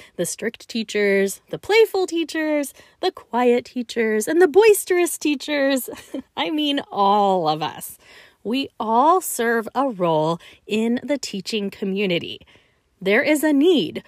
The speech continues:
for all of the different feelings we are selling. But any good marketer is going to tell you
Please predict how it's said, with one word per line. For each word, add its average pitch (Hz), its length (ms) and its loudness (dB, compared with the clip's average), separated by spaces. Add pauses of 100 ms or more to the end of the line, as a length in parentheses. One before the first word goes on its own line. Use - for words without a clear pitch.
for 302 320 -4
all 427 720 6
of 349 100 0
the 359 120 -2
different 320 460 -6
feelings 240 640 -2
we 233 200 -4
are 247 180 4
selling. 170 540 -6 (1080)
But 247 220 0
any 359 340 2
good 214 480 0
marketer 254 560 0 (220)
is 214 180 0
going 233 300 -4
to 277 100 -8
tell 214 380 -2
you 147 320 -4